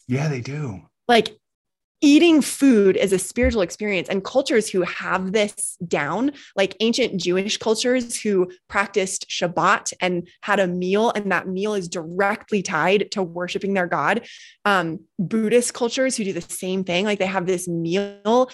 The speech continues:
Speaker 2: and that meal is directly tied to like, their love of people,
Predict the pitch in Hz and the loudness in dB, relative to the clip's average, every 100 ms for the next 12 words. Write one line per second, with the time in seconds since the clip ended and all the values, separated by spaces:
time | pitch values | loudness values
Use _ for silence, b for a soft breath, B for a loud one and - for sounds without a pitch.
0 | B - 190 - 202 208 190 - 175 175 | B -2 0 0 0 0 -2 -4 -2 -2
1 | 185 - 202 196 156 165 196 - - 214 | -2 0 -2 0 0 2 2 -2 -6 -2
2 | 190 170 160 B B _ _ 185 160 - | 0 0 -2 B B _ _ -2 -2 -4
3 | - 180 170 180 175 185 180 208 214 - | -4 0 0 -2 -2 0 2 0 -2 -2
4 | 190 170 151 - - 180 220 240 247 | 0 0 -2 -12 -10 -6 0 0 0